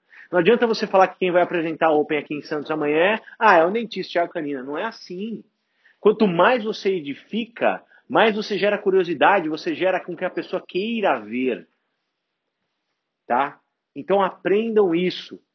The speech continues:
tá legal? E isso, dentro do processo de follow-up, é muito importante.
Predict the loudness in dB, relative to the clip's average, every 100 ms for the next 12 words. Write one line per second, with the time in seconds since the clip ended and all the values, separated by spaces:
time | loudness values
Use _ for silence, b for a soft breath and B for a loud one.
0 | _ _ _ 0 0 4 6 4 2 b
1 | b -6 -2 2 2 0 -10 -12 _ _
2 | -4 2 4 2 -2 0 0 0 0 4
3 | 4 4 -4 -14 _ _ _ _ _ _
4 | _ -12 -2 -2 4 4 6 6 4 0
5 | -4 -4 -6 -6 -4 -4 -4 -6 -16